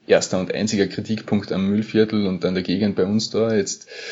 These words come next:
man kann einfach nicht geradeaus rennen, es geht permanent bergauf, bergab, Hügel gibt's in alle Richtungen.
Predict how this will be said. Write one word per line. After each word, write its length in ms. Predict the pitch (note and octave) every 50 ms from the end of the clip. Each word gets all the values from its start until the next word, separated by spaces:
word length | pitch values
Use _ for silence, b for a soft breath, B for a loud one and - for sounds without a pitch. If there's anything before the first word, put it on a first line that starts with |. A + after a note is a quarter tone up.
| B B B B B B B B B B B B _ _ _ _ _ _
man 220 | - A#2 A#2+ B2+
kann 400 | B2+ - A#2 A2 A2 F#2+ F2 -
einfach 320 | - G#2+ G#2+ G#2 A2+ G#2+ -
nicht 220 | G#2+ G#2 G2 -
geradeaus 500 | - - - - F2 - G#2 G#2+ - -
rennen, 460 | G#2+ A2 A2 B2+ B2+ B2+ C3 B2+ B2+ -
es 140 | - - -
geht 240 | - G#2 G#2 -
permanent 480 | - - F2 G#2 G2+ G2+ F#2 G2 G2+ -
bergauf, 500 | G2 F2 - - - D2+ - - - -
bergab, 480 | - F#2+ G2+ - - F2+ G2 - - -
Hügel 300 | C#3 D3+ D3 C#3+ C3+ C3
gibt's 260 | C3 B2+ C3 - B2
in 100 | A2 G#2+
alle 320 | - F#2+ F2+ F#2+ G2 G2
Richtungen. 600 | G#2 G2 - - - F#2+ E2+ D2 D2+ C#2 F2 F2